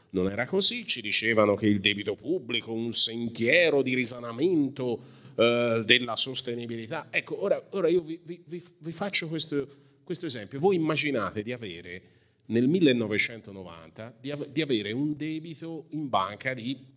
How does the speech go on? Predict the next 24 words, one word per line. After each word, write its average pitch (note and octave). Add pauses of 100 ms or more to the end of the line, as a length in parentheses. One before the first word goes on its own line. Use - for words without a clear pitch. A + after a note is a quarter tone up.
(120)
seicentosettanta G2 (420)
lire, E2
mila F2+
lire, E2
allora F2
c'erano F2 (360)
le F2+
gloriose F2+
lire, D#2+
gli F2+
e-, G2 (200)
seicentosettanta. - (680)
Ecco, -
poi A#3+
immaginate F#3+
in C3+
circa C3
trenta A2
anni A2+ (560)
di, A#3
eh, C#3+
rimborsare G#3
in G3
banca C3